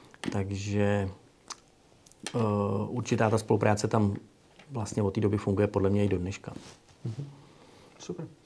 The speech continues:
Speaker 2: Hele, pojď se teďko bavit trošku o golfu, o tvém golfu teda.
Speaker 1: Jo.
Speaker 2: Ne,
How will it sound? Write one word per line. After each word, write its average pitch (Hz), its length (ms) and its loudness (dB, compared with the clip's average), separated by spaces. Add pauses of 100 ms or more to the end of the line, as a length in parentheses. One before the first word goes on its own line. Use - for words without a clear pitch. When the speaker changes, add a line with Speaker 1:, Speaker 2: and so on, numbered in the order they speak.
(220)
Speaker 2:
Hele, 170 260 2
pojď - 120 -4
se - 140 -4
teďko 160 300 0
bavit 143 260 2
trošku 139 320 -4
o 135 60 2
golfu, 117 440 -2
o 120 80 2
tvém 117 260 2
golfu 101 280 2
teda. - 180 4
Speaker 1:
Jo. 101 180 8 (160)
Speaker 2:
Ne, 117 260 4